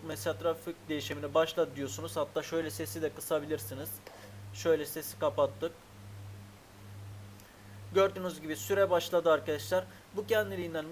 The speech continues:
videoları izleyip diğer videolara geçiş yapıyor ve sizlere otomatik olarak jeton kazandırıyor. Bu sırada,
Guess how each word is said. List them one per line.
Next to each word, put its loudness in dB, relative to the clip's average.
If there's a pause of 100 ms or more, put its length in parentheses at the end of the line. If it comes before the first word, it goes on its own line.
videoları 2
izleyip -2
diğer 6
videolara 4
geçiş -4
yapıyor -2
ve -2
sizlere 2
otomatik 0
olarak 2
jeton 0
kazandırıyor. 0
Bu -6
sırada, 2